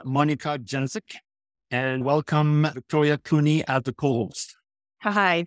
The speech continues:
Speaker 2: thank you, Danielle. Welcome, Monica. I'm gonna start out by reading a little bit about Monica and explaining and introducing her to the audience. Monica's, she's a wife,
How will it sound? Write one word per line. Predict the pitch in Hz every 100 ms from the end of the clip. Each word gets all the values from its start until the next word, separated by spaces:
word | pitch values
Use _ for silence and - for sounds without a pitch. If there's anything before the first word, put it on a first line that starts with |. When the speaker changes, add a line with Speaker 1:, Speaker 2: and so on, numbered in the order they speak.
| -
Speaker 2:
thank | 196 202
you, | 226 214
Danielle. | 214 208 202 202 202
Welcome, | 202 220 247 294
Monica. | 254 233 254 262 277 247 254 -
I'm | 240
gonna | 359 370
start | - 294
out | 269 359
by | 233
reading | 196 214 214 214
a |
little | 202 196
bit | 185 185 185 -
about | 175 190 180 175
Monica | 190 190 226 -
and | 170 160
explaining | 160 - - 180 180 180 175
and | 170
introducing | 175 - 165 175 165
her | 170 160
to | 165
the | 156 151
audience. | - 165 165 147 381 - -
Monica's, | 170 190 254 330 247 208 -
she's | - 208
a | 185
wife, | 170 175 196 202 -